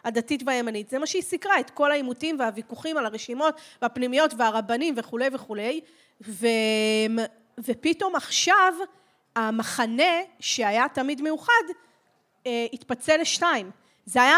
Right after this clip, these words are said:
מאוד מאוד מורכב להיות כתב דתי וימני בתקופה הזאת. אני אומרת, אני אומרת את האמת. אתה, מצד אחד, אתה רוצה לסקר את הדברים שהממשלה עושה,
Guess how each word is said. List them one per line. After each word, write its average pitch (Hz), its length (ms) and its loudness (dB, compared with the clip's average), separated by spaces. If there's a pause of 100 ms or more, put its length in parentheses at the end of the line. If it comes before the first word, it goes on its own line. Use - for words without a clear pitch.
מאוד 277 640 4
מאוד 233 480 2
מורכב 233 640 0
להיות 226 380 0
כתב 240 500 0 (540)
דתי 254 460 -2 (140)
וימני 262 540 2
בתקופה 226 560 -4
הזאת. 185 300 -6
אני 190 160 -14
אומרת, 247 340 -12
אני 196 160 -10 (200)
אומרת 233 280 -6
את - 100 -8
האמת. 214 520 -2 (540)
אתה, 233 400 4
מצד 302 440 4
אחד, 311 400 4 (400)
אתה 233 380 4
רוצה 233 280 -2
לסקר 262 360 -2
את 247 100 -6
הדברים 233 320 -4
שהממשלה 226 600 0
עושה, 226 440 2